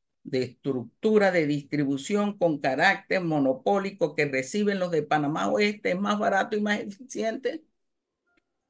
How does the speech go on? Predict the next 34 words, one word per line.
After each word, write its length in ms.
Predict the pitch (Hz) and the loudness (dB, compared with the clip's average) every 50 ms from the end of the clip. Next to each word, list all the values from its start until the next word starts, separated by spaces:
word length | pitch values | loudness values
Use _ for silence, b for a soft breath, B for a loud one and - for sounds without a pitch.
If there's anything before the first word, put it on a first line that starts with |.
| _ _ _ _ _ - | _ _ _ _ _ 2
Y 120 | 214 196 | 4 6
modernizamos, 920 | 180 175 170 156 147 147 135 135 123 - - 220 254 359 320 269 254 269 269 | 8 8 8 8 8 4 2 0 -2 0 2 4 4 6 6 4 2 2 2
porque 260 | - - - - 170 | 0 -2 -2 -2 -4
fue 280 | 151 - 196 220 262 311 | 0 6 8 10 10 10
el 80 | 320 | 8
Estado 480 | 330 302 285 - - 294 294 311 254 226 | 6 4 4 2 2 2 4 4 4 2
el 180 | 190 170 143 | 0 0 0
que 100 | - 165 | 2 2
asume 440 | 151 147 - - 320 330 359 349 330 | 2 2 2 0 -2 0 2 2 4
la 120 | 311 277 247 | 4 4 4
modernización 920 | 226 202 190 190 180 170 180 175 160 - 185 151 151 - 247 262 285 294 | 2 2 4 4 4 4 2 -4 -6 -4 -4 -4 -4 -2 -2 0 2 4
del 180 | 302 269 - | 4 4 2
sector 420 | - 214 - - - - 240 277 294 | 2 -2 -2 -2 -2 2 4 6 6
electrificación 1000 | 285 277 247 - - - 208 - - 196 - - 165 151 - 214 254 277 277 285 | 6 6 4 2 2 0 0 0 -2 -6 -2 -2 -2 0 0 0 0 2 4 4
y 40 | |
energía, 560 | 285 254 247 240 233 233 233 240 233 226 - - B B B B B B | 2 2 2 0 -2 -2 -2 0 0 0 0 -4 B B B B B B
lo 460 | - 220 226 226 214 185 165 - - | 2 6 8 8 8 8 4 2 0
privatiza 880 | 233 226 214 208 214 202 - - - 285 320 294 - 294 294 339 330 B B B B B B | 2 2 4 6 6 6 6 4 2 0 0 0 0 0 0 0 -2 B B B B B B
y 220 | - 269 269 269 262 | 2 4 6 6 8
le 240 | 269 262 254 247 247 | 10 10 10 8 8
paga 480 | - - - 302 311 330 302 269 247 | 4 4 6 8 8 8 8 6 6
a 40 | 233 | 6
esos 400 | 247 269 285 285 - 311 294 - | 6 6 4 4 0 -4 -4 -4
que 80 | - 233 | -2 0
hoy 160 | 226 240 269 | 2 2 2
están 320 | 277 269 - 262 262 254 | 2 0 0 -2 -2 0
hablando 380 | 262 254 247 254 262 262 262 262 | 0 0 0 0 0 0 -2 0
por 100 | 262 220 | 2 2
ahí, 200 | 196 214 254 262 | 2 2 0 -2
pero 260 | 262 226 214 196 190 | 0 0 2 2 2
les 280 | 190 185 170 170 - _ | 2 0 -2 -4 -6 _
tuvieron 580 | - 175 175 165 202 254 294 311 320 320 277 262 | -6 -6 -6 -4 -2 2 2 2 2 2 0 0
que 140 | - 240 208 | 0 0 0
pagar 500 | 214 180 175 170 156 151 147 147 147 | 2 0 0 2 2 0 0 0 -2